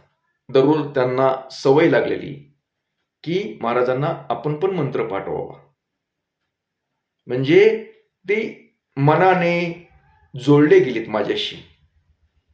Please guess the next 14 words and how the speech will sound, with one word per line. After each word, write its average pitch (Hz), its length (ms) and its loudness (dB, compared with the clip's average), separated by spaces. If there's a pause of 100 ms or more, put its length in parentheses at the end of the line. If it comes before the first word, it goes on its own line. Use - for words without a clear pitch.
(300)
मीही 190 320 -2
त्यांच्याशी 151 420 0
जोडल्या 117 340 0
गेलोय. 107 320 -6 (1200)
मला 147 300 4
एखाद्या 175 340 4
वेळेस 175 200 0
त्यांचा 160 440 0 (220)
समजा 143 240 0
रिप्लाय 147 380 2
नाही 139 220 0
आला 120 440 0 (260)
तर 143 60 -4
माझी, 143 340 0